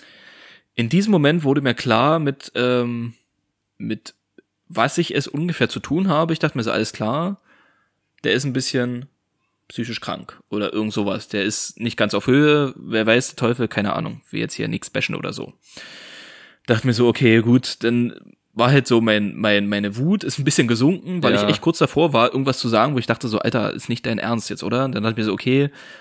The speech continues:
Speaker 1: der kriegt das vielleicht nicht so ganz mit, das ist dem egal, whatever. Anscheinend war ihm diese Situation dann auch unangenehm, denn an einer Haltestelle, wo der Bus wieder gehalten hat, der Bus hat sich ein bisschen geleert,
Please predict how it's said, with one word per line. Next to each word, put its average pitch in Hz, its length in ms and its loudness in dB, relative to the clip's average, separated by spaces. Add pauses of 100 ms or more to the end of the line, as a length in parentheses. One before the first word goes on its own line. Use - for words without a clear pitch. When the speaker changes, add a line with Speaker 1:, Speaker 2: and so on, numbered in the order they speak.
(200)
Speaker 1:
der 127 80 -2
kriegt - 200 -2
das 127 100 0
vielleicht 117 220 -2
nicht 113 100 -2
so - 60 -8
ganz 98 220 -4
mit, 139 200 2
das 120 120 -6
ist - 160 -8
dem 87 100 -6
egal, 113 560 0 (600)
whatever. - 460 -4 (2000)
Anscheinend 117 1040 4
war 117 160 4
ihm 143 100 0
diese 151 220 0
Situation 131 540 0
dann 107 160 -6 (120)
auch 185 240 -2
unangenehm, 117 760 -2
denn 110 160 -2
an 107 200 -4
einer 104 520 -2 (500)
Haltestelle, 131 720 0
wo 117 60 -2
der 107 100 0
Bus 123 200 -2
wieder 110 120 0
gehalten 110 360 -2
hat, 160 320 -4
der 113 60 -2
Bus 135 180 -2
hat 156 100 -2
sich - 180 -8
ein 113 100 -6
bisschen 185 340 -2
geleert, 107 600 -2